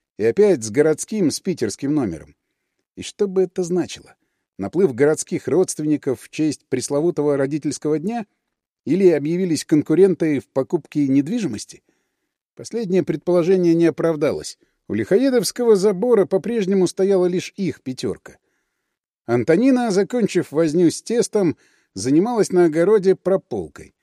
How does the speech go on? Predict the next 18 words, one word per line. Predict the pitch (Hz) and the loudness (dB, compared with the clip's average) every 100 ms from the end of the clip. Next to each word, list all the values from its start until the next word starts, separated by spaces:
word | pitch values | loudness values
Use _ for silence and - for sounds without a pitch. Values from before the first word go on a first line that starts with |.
| _ _ _ - | _ _ _ -10
На | 95 | -4
вопрос | 120 208 202 | 0 2 0
Кирилла | - 175 220 190 165 151 135 120 | 0 -2 2 4 4 4 2 0
о | |
так | 131 175 175 - | -2 0 -2 -4
и | 147 | -2
мелькающих | 156 143 180 147 113 127 143 | -2 0 0 0 -2 -8 -2
мимо | 160 135 | 0 -2
городских | 123 131 117 165 147 | -2 -4 -4 -8 -4
машинах | 135 131 240 240 202 | -4 -4 -4 -4 -2
ответила: | 220 135 117 95 95 90 - _ _ _ _ | -2 -2 -6 -6 -8 -10 -14 _ _ _ _
"Так | 208 214 196 | -2 -2 2
это, | 247 240 175 147 127 113 _ _ - | 2 2 0 0 -2 -6 _ _ -2
как | 247 240 | 0 0
всегда, | - 247 190 254 | -2 -2 2 2
за | 214 262 | 4 2
мясом | 208 240 - 240 | 2 -2 -2 0
приехавшие". | 226 240 208 - 139 - 131 117 | 0 0 -2 0 -6 -4 -6 -6